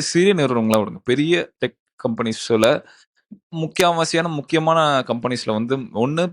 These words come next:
மிகப்பெரிய பொறுப்புகளை வந்து அமெரிக்கால இருப்பாங்க, இல்ல சி இ ஓஸாவே அமெரிக்கன், அ, இந்தியர்கள், சாரி, இந்தியர்கள் இருப்பாங்க. அது அமெரிக்கா வாழ் இந்தியரா இருக்கணும் சரி, இல்லைன்னா இந்தியா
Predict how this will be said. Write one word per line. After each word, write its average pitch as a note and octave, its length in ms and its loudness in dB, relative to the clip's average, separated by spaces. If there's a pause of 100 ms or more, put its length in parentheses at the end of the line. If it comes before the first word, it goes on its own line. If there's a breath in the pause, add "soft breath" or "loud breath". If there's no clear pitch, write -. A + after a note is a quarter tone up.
மிகப்பெரிய C#3 540 0 (220)
பொறுப்புகளை A#2+ 480 0
வந்து G#2+ 280 0
அமெரிக்கால A2 360 0
இருப்பாங்க, G#2+ 240 -8
இல்ல D3 80 -2
சி C3 200 -8
இ B2+ 120 0
ஓஸாவே A2 320 0
அமெரிக்கன், F#2+ 400 -6 (580 loud breath)
அ, A#2 160 4 (100)
இந்தியர்கள், C3 520 0
சாரி, G#2+ 300 -2 (100)
இந்தியர்கள் A2+ 460 0
இருப்பாங்க. D2+ 300 -12 (480)
அது A#2+ 140 2
அமெரிக்கா C3+ 400 2
வாழ் B2+ 280 2
இந்தியரா A#2 280 2
இருக்கணும் A#2 360 -4
சரி, D#3+ 260 -2
இல்லைன்னா D#3+ 300 -2 (540)
இந்தியா B2 300 2